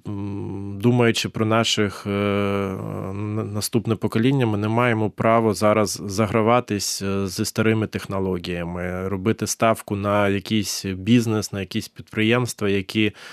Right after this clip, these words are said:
ну, нібито вони є традиційними, там працюють люди, е, їх треба теж про них подумати. От подумати про людей треба так,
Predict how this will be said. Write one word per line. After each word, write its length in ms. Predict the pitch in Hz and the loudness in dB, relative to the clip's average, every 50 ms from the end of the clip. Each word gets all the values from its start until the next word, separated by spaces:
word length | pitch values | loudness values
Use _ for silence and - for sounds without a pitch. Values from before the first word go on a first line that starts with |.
| - - - - - _ - | -16 -16 -18 -18 -14 _ -2
ну, 80 | 180 | 0
нібито 420 | 156 139 139 120 117 113 - 120 107 | 2 4 4 4 2 2 4 4 4
вони 260 | 104 113 107 113 113 | 4 4 4 4 4
є 140 | 104 107 101 | 4 4 2
традиційними, 960 | - - 104 92 101 98 - - - 160 160 156 147 135 123 117 110 110 107 | 2 0 -2 -2 -2 -4 -4 0 4 6 6 6 6 6 4 2 2 0 0
там 240 | - - 107 104 92 | 0 0 -2 -2 -2
працюють 560 | - 98 92 - - - 95 98 95 92 113 | -4 -6 -6 -6 -6 -6 -4 -4 -4 -4 0
люди, 500 | 123 139 147 147 139 120 107 113 113 107 - - - - - - - - - | 4 6 6 6 6 6 6 6 6 4 2 -4 -16 -16 -16 -18 -18 -10 -6
е, 220 | 95 98 95 98 | -2 -2 0 0
їх 160 | 101 110 104 - | 0 -2 -2 -2
треба 380 | - 113 107 104 92 101 95 - _ _ - | 0 0 2 2 2 -2 -4 -4 _ _ 0
теж 300 | 113 104 104 98 - - | 2 2 2 2 0 -4
про 180 | - - 107 101 | -6 -4 -4 -2
них 160 | 104 98 - | -2 -4 -4
подумати. 680 | - 104 98 104 143 143 135 117 98 - 104 98 98 107 127 147 110 | -4 -4 2 4 4 4 4 2 0 0 -2 -4 -4 -6 -10 -10 -10
От 100 | 104 - _ - | -10 -10 _ 0
подумати 500 | 120 117 107 127 120 110 101 - - 101 | 0 2 4 6 4 4 4 2 0 -2
про 200 | - - 107 101 | -2 0 -2 0
людей 300 | 98 110 98 110 107 101 | 0 0 0 2 0 0
треба 360 | - - - 98 90 92 98 | 0 -2 -4 -4 -2 -4 -4
так, 400 | - - 131 131 151 165 - - | -2 0 2 2 2 2 0 -6